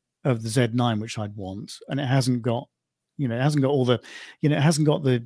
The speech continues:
the, the autofocus wasn't really very well spoken of, um, in, you know, in that camera, whereas the Z nine sorted all that out."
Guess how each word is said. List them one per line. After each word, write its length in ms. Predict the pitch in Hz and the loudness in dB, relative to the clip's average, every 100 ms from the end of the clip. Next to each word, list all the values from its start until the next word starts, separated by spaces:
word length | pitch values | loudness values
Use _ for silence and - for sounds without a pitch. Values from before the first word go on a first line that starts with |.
| 233 | -4
the, 320 | 143 135 156 | -2 -2 -2
the 140 | 117 | 2
autofocus 760 | 127 151 143 - 131 117 117 - | 4 4 2 2 2 2 -4 -6
wasn't 420 | 135 143 139 131 156 | 2 4 4 2 -2
really 680 | 123 139 135 120 117 117 107 _ - - - _ _ | 0 4 6 4 2 -2 -6 _ -20 -20 -20 _ _
very 300 | 139 135 131 | 2 6 6
well 320 | 117 123 120 | 4 2 2
spoken 480 | 117 - 135 131 135 | -2 4 4 6 4
of, 400 | 135 120 117 - _ _ _ _ _ _ 131 | 2 0 -4 -12 _ _ _ _ _ _ -4
um, 380 | 113 113 110 196 | -2 -2 -4 -4
in, 240 | 123 131 | -2 -2
you 140 | 180 123 | -2 -2
know, 80 | |
in 100 | 110 | 0
that 220 | 113 127 - | -2 -2 -4
camera, 320 | 123 110 113 | -4 -2 0
whereas 360 | 120 120 113 | 2 2 0
the 120 | 117 117 | -2 0
Z 200 | 123 117 | 2 2
nine 240 | 117 110 107 | 0 -2 0
sorted 360 | - 117 120 | 0 0 -2
all 120 | 110 | -4
that 200 | 110 113 - _ - - _ | -2 -4 -8 _ -20 -20 _
out." 380 | 156 110 80 - | 0 0 -4 -14